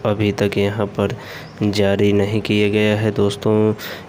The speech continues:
इसमें इतना delay क्यों हो रहा है, आप सभी को इसके बारे में जानकारी देंगे। दोस्तों,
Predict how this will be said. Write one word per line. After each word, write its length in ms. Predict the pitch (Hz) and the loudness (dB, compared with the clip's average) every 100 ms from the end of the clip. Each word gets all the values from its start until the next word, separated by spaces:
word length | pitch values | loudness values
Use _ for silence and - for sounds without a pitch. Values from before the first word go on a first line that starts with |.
| 110 | -2
इसमें 480 | 104 113 113 113 - | 2 4 6 4 4
इतना 340 | 107 110 107 110 | 0 2 2 2
delay 420 | 104 101 107 107 | 2 4 4 4
क्यों 340 | 107 110 107 | 0 0 2
हो 180 | 107 104 | 2 2
रहा 320 | 101 104 104 | 2 2 2
है, 180 | 104 104 | 2 2
आप 200 | 101 98 | 2 -2
सभी 280 | - 101 101 | -2 0 0
को 260 | - 107 | 2 2
इसके 260 | 104 - 98 | 4 2 0
बारे 240 | 101 101 | 2 2
में 140 | 101 101 | 2 2
जानकारी 520 | 101 98 95 101 104 | 2 0 2 2 4
देंगे। 280 | 104 104 104 | 4 2 2
दोस्तों, 440 | 101 101 - 110 | 2 0 2 0